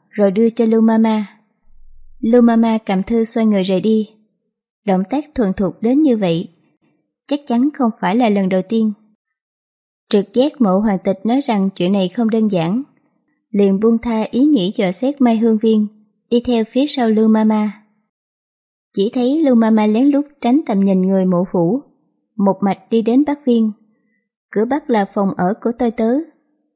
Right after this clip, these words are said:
Lúc này tất cả mọi người đều đã đi ngủ. Bắc Viên yên tĩnh vô cùng. Lưu Mama vòng qua chỗ không người. Rất nhanh đi tới Bắc Viên,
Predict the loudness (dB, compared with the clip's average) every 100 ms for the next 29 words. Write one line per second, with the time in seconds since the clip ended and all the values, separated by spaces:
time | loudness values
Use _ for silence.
0 | _ _ -4 -2 0 0 -2 -4 -6 -4
1 | -2 0 2 0 0 0 0 -2 -2 0
2 | 2 2 0 -4 -8 _ _ _ _ _
3 | _ -6 -2 -2 0 0 -2 0 -2 -2
4 | -2 -2 -2 -2 -4 -10 _ _ _ _
5 | _ _ _ -4 2 4 4 4 2 0
6 | 0 -2 -2 -4 -2 -2 -2 -2 0 0
7 | -2 -4 _ _ _ _ _ _ _ -6
8 | 0 0 0 -2 -2 -4 -4 -2 0 0